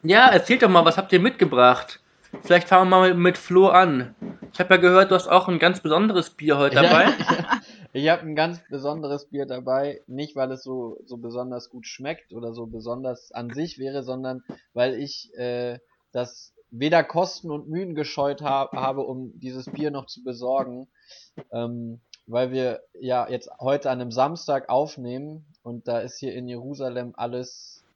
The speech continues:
Speaker 2: alles zu. Und ich hatte vergessen, Bier zu kaufen und musste deswegen gestern noch, äh, sch-, schnell in die Tankstelle fahren und das wahrscheinlich teuerste Bier,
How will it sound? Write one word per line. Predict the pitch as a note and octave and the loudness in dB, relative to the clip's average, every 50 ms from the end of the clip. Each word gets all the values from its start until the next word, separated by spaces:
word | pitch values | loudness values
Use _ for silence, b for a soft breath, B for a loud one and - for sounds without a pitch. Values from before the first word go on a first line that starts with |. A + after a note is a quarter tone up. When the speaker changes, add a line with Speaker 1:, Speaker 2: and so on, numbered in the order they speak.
| _ _ - | _ _ -12
Speaker 2:
alles | G#2+ A#2 A#2 A#2 A#2 - _ | -10 -10 -10 -10 -12 -14 _
zu. | - - - D#3+ E3+ D#3 C#3+ D#3 F3+ F#3+ _ _ b b b b b b b b _ | -20 -16 -12 -8 -6 -6 -4 -6 -6 -8 _ _ b b b b b b b b _
Und | - A#2+ B2+ | -12 -10 -10
ich | C#3 C3 | -6 -4
hatte | D#3 D3+ D3+ C#3+ | -4 -4 -4 -6
vergessen, | - - C3+ B2 C3+ C#3+ C#3 - C#3 C3 - | -10 -10 -10 -8 -8 -10 -10 -12 -18 -18 -12
Bier | - D#3 D3 | -12 -12 -10
zu | - - A#2 | -12 -16 -14
kaufen | _ - A#2+ A2+ A#2 A2+ - - C3 C3+ C#3+ - _ _ _ _ _ _ _ _ _ _ _ _ _ - _ - | _ -4 -2 -2 -2 -4 -6 -16 -18 -18 -18 -20 _ _ _ _ _ _ _ _ _ _ _ _ _ -20 _ -12
und | - A#2+ A#2 B2 - | -10 -10 -8 -8 -6
musste | B2+ B2+ C3+ C3 - - B2 | -6 -6 -6 -6 -8 -12 -10
deswegen | A2+ A#2+ A#2 A#2 C3 B2+ B2 A#2 | -8 -8 -10 -8 -10 -12 -10 -8
gestern | B2+ C3+ C3 - C#3 B2 | -8 -8 -8 -10 -12 -10
noch, | B2 A#2+ B2 - - _ _ _ _ _ _ _ | -8 -10 -12 -12 -16 _ _ _ _ _ _ _
äh, | - A2 G#2 G#2+ G#2+ G#2+ A2+ A2+ | -12 -10 -10 -10 -10 -12 -14 -14
sch-, | - - - - - _ D2 C#2+ | -16 -16 -16 -16 -18 _ -20 _
schnell | - - - - B2 A#2+ B2 C3+ C#3+ | -14 -12 -12 -10 -6 -4 -4 -4 -4
in | B2 B2+ A#2+ | -6 -10 -12
die | B2+ - | -14 -14
Tankstelle | - - D#3 E3 F#3+ - - - A#2+ A2 G#2 G#2 G#2 | -14 -12 -12 -12 -12 -12 -14 -10 -10 -10 -10 -10 -12
fahren | - - G#2+ G#2 G#2 G#2+ G#2+ G#2+ _ | -12 -10 -8 -8 -8 -10 -12 -16 _
und | - A2+ A2+ A2+ _ _ _ _ _ _ | -16 -16 -16 -16 _ _ _ _ _ _
das | _ E3 A#2 A#2+ B2 - | _ -8 -6 -6 -6 -6
wahrscheinlich | - B2 A2+ - B2+ B2 B2 B2 B2 _ _ | -8 -10 -8 -8 -10 -10 -10 -12 -16 _ _
teuerste | - C#3+ C#3+ D#3 D#3 D#3 D3+ - - C#3 C3+ | -8 -6 -6 -4 -4 -6 -8 -10 -14 -14 -16
Bier, | B2+ - C3 C3 C3 C3 C3 C3 B2+ | -14 -14 -14 -10 -8 -6 -6 -6 -8